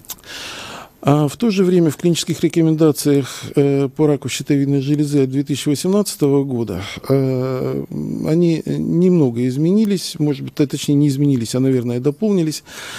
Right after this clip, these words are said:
А, дополнились они тем, что, э, необходимо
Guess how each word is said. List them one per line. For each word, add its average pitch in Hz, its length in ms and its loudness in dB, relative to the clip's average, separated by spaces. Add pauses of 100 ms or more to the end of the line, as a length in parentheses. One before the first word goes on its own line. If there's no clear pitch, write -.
(500)
А, 143 340 2
дополнились 147 720 -2
они 147 400 2
тем, 185 240 0
что, 143 600 -2
э, 139 220 0
необходимо 139 920 -2